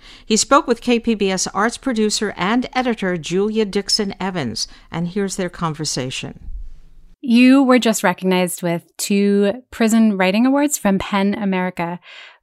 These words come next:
Speaker 2: both for works that you wrote while incarcerated. Before we talk more about your writing process,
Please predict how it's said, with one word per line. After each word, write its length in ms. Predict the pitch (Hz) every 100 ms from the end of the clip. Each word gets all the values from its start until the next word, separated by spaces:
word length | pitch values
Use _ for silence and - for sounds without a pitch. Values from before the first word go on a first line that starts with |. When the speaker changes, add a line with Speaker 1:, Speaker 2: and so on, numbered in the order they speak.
| -
Speaker 2:
both 240 | 247 269
for 180 | - 320
works 260 | 240 220
that 120 | - 226
you 100 | 202
wrote 500 | 185 196 190 190 -
while 340 | 196 185 185 190
incarcerated. 840 | 180 160 175 - 175 170 175 185 _ - - - _ _ -
Before 300 | 226 - 240
we 100 | 254
talk 280 | 226 202 196
more 360 | 180 180 180
about 600 | 180 185 175 170 180 190
your 100 | 185
writing 280 | 170 165 208
process, 580 | 220 214 - 226 -